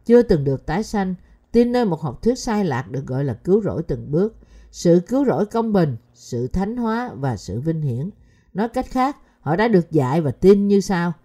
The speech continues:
"Mặc dầu chúng ta đã được cứu khỏi mọi tội lỗi trong quá khứ của chúng ta bởi tin nơi huyết báo của thập tự giá, vì chúng ta vẫn phạm tội trong hiện tại, nên chúng ta phải nhận sự cứu rỗi của chúng ta bởi sự cầu nguyện ăn năn mỗi ngày.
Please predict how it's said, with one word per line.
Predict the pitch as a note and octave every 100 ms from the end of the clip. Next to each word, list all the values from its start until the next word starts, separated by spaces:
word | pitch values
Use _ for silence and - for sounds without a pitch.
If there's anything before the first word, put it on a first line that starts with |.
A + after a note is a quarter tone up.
| _ _ _ -
"Mặc | F#3 G3+
dầu | F#3+
chúng | F3 A#3+ C4+
ta | A#3+
đã | A#3
được | G#3+ D#3 -
cứu | A3+ C#4+
khỏi | A3 F3+
mọi | G3+ D3
tội | C3+ C#3
lỗi | D3+ A#2 G3
trong | G3
quá | F#3+ F#3 A3+
khứ | - B3+ B3
của |
chúng | F3+ G3+ A3+
ta | G3+ F#3+ F3 - - -
bởi | B2+ G3+
tin | A#3 A3+ G#3+
nơi | G3+
huyết | G3+ A#3 A3
báo | G3+ A#3
của | A3+
thập | C3+ -
tự | B2
giá, | C3 D3 F3 A3+ - _ _ -
vì | F3
chúng | F#3 B3
ta | C4+ B3
vẫn | F3 A3+
phạm | E3+ D#3 E3+
tội | C3+ D3
trong | F#3+
hiện | F3+ D3
tại, | D#3+ A2 C3 C#3 _ _ -
nên | A3 A3
chúng | C4+
ta | B3
phải | A#3 A3
nhận | F#3 C#3+
sự | D#3 C3 C#3
cứu | A3+ A#3+
rỗi | D3 E3
của | F#3
chúng | F#3 A3
ta | A3 F#3+ E3+
bởi | C3+ F2 G3+
sự | - A#2+ B2+ -
cầu | C#3+ B2+
nguyện | B2+ C3+
ăn | - E3+ F3+
năn | F3 E3
mỗi | A#2 D#3+
ngày. | F#3 C3+ G2+